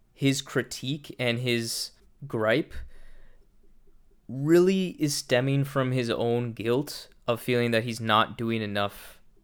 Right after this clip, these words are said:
for his people and for the movement. So that's a, a key disclaimer to put in mind, because it shows that Cole isn't fully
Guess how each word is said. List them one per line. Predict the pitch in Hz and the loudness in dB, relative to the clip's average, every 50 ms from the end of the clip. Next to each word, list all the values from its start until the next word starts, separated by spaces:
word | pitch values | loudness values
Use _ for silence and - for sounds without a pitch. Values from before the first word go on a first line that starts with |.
| _ _ | _ _
for | - - - 113 104 | -10 -4 -2 0 0
his | 104 - | 0 -2
people | - - 120 110 101 - 104 104 104 | -4 -4 -4 -4 -4 -4 -4 -2 -2
and | 101 101 101 | -2 -4 -6
for | - 110 | -8 -8
the | 98 98 | -8 -6
movement. | 101 101 101 98 98 - 82 64 - - - _ _ _ _ _ - | -6 -6 -6 -6 -8 -10 -14 -14 -14 -16 -20 _ _ _ _ _ -4
So | - 131 | 2 6
that's | 147 160 156 - | 6 6 6 4
a, | 175 - | 0 0
a | 147 143 | -2 -2
key | 143 - - 180 175 | -2 -2 -4 -2 0
disclaimer | 143 147 135 - - - 127 120 123 131 131 127 | 2 0 0 0 0 0 2 2 2 2 2 2
to | 123 117 | 0 0
put | - - 120 110 | 0 0 0 0
in | 113 107 | 0 0
mind, | 101 98 98 101 110 117 131 143 139 139 - - - - - - - - - _ _ _ | -2 -2 -2 0 0 0 -2 -2 -4 -8 -12 -20 -20 -20 -20 -20 -20 -20 -20 _ _ _
because | - 165 143 170 151 | 0 2 2 2 2
it | 156 156 - | 0 0 -2
shows | - - - 151 151 170 175 180 185 156 139 | -2 0 2 4 4 4 4 2 0 -2 2
that | 135 143 139 139 135 139 - - _ - | 6 6 6 6 4 2 -6 -20 _ -20
Cole | - - - - 156 165 180 180 175 - - | -16 -4 2 4 6 8 8 6 6 4 2
isn't | 139 139 135 131 135 135 131 120 - - - _ _ _ _ _ _ _ _ _ _ _ _ _ _ _ _ _ | 2 2 2 2 2 0 0 -2 -6 -10 -12 _ _ _ _ _ _ _ _ _ _ _ _ _ _ _ _ _
fully | - - - - - - - 139 135 139 139 147 139 139 139 135 135 139 139 | -20 -20 -20 -18 -2 2 4 6 6 6 6 6 6 6 4 4 4 2 -2